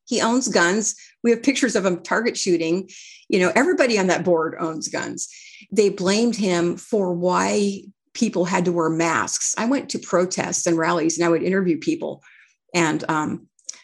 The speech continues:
and I would watch the people with these petitions, having people do signatures for the recall. And they'd say to somebody, "Are you mad because your kid has to wear a mask to school?" And the person would say, "Yes." And they said, "Well, sign here. This is why we're recalling Leonard Modi."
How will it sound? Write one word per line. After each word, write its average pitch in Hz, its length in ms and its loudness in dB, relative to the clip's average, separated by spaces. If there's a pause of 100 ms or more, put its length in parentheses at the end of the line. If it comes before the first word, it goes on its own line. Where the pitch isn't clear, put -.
and 202 120 4
I 202 40 4
would 202 140 2
watch 196 420 0
the 180 80 -4
people 180 360 0
with 165 120 -2
these 165 180 -2
petitions, - 840 -2
having 175 260 2
people 170 260 0
do 165 140 0
signatures - 760 -4
for 185 80 -4
the 165 80 -4
recall. 170 480 -2 (400)
And 185 140 4
they'd 170 160 2
say 160 300 0
to 160 80 -6
somebody, 135 500 -6 (760)
"Are 202 100 2
you 302 280 4
mad 226 320 2
because 220 320 0
your 196 80 -2
kid 233 240 0
has 214 220 0
to 208 100 -4
wear 196 160 -2
a 180 60 0
mask 180 340 0
to 190 80 -6
school?" 214 640 -2 (160)
And 175 80 0
the 170 60 0
person 175 300 -2
would - 100 -6 (140)
say, - 120 0
"Yes." - 720 0
And 180 120 0
they 165 40 -2
said, 170 200 -2
"Well, 160 100 -4
sign 208 340 0
here. 220 220 2
This 180 160 -2
is 196 100 -6
why 185 140 0
we're 165 140 2
recalling 170 500 0
Leonard 156 300 -4
Modi." 139 400 -2